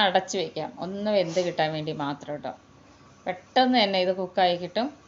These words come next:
ഞാനിതാ ഇത് തുറന്നു, ഈ ഒരു രീതിയിലാണ് ഇരിക്കുക. നമുക്ക് കാണുമ്പോഴേ തന്നെ നല്ലൊരു ഭംഗിയൊക്കെ തോന്നും. ഇഷ്ടമാണെങ്കിൽ മാത്രം കുറച്ച് നെയ്യ് തടവി കൊടുക്കാം, അതല്ലെങ്കിൽ വെളിച്ചെണ്ണ, ഇതേതെങ്കിലും ഒന്ന് ഇതിൽ ഇതുപോലെ ഒന്ന് തടവി കൊടുത്ത് ഇതിനെ മറിച്ചിടാം. അപ്പോൾ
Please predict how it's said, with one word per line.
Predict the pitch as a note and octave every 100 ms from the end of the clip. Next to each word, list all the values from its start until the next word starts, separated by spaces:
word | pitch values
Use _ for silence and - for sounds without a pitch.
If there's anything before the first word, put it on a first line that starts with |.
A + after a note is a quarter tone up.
| -
ഞാനിതാ | E3 E3+ F3 F3
ഇത് | E3+ F3
തുറന്നു, | E3+ E3 E3+ F3 E3+ - A#3
ഈ | B3+ A#3
ഒരു | G#3 G3
രീതിയിലാണ് | E3+ E3+ D#3+ D#3 D3+
ഇരിക്കുക. | D3 D#3+ D3+ - - - -
നമുക്ക് | G#3+ G#3+
കാണുമ്പോഴേ | A#3 G3+ A3 A#3 A#3
തന്നെ | G#3+ G3+
നല്ലൊരു | G3 G3+ G#3 G3
ഭംഗിയൊക്കെ | F3+ F3 F#3 F3+ E3
തോന്നും. | D#3 D#3 D3+ - - - -
ഇഷ്ടമാണെങ്കിൽ | A3 C4 A3+ G#3+ A3 G3+
മാത്രം | F#3+ G#3+ G3+
കുറച്ച് | G3+ G3 G3 F#3
നെയ്യ് | F3 A3
തടവി | G#3+ E3+ F3 F3
കൊടുക്കാം, | F3 F3 G3+ A#3+ -
അതല്ലെങ്കിൽ | E3+ E3 E3 E3+ A#3 F#4+ - - -
വെളിച്ചെണ്ണ, | B3+ A#3+ A#3 D#3+ D3+ - - -
ഇതേതെങ്കിലും | F#3+ G3 G3+ A3+ A3+ A3+ F3+
ഒന്ന് | G3 C#4+ - - -
ഇതിൽ | F3 F3 G#3+ - -
ഇതുപോലെ | F3 F3 E3+ E3+
ഒന്ന് | E3 E3+
തടവി | D#3+ E3 E3
കൊടുത്ത് | D#3+ E3+ C4 G3
ഇതിനെ | F#3+ F#3+ F#3+ G#3
മറിച്ചിടാം. | A3+ A3+ - C#3+ B2 - - - - - - - -
അപ്പോൾ | -